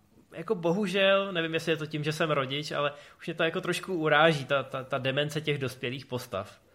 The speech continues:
Jakkoliv se to tam snaží nějakým způsobem obejít, tak to prostě úplně nefunguje. Tohle to je trošku jiný kafe, tady jako většinu času tu iniciativu držej dospělí,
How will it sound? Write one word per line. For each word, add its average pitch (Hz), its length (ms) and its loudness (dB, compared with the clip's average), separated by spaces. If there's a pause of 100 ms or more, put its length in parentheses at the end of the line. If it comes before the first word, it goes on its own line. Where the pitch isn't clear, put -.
(540)
Jakkoliv 131 480 -2
se 143 120 -8
to 127 120 -6
tam 135 160 -2
snaží 127 400 -2
nějakým 123 320 -6
způsobem 131 420 -8
obejít, 107 400 -8
tak - 160 -16
to 123 80 -14
prostě - 280 -14
úplně 123 320 -10
nefunguje. 104 440 -10 (540)
Tohle 175 320 0
to 214 120 -2
je 202 100 0
trošku 180 340 -4
jiný 170 220 -2
kafe, 165 340 0
tady 147 320 0
jako 135 240 -4
většinu 135 680 -8
času 139 480 -6
tu - 200 -10
iniciativu 127 600 -6
držej 123 300 -2
dospělí, 120 760 -6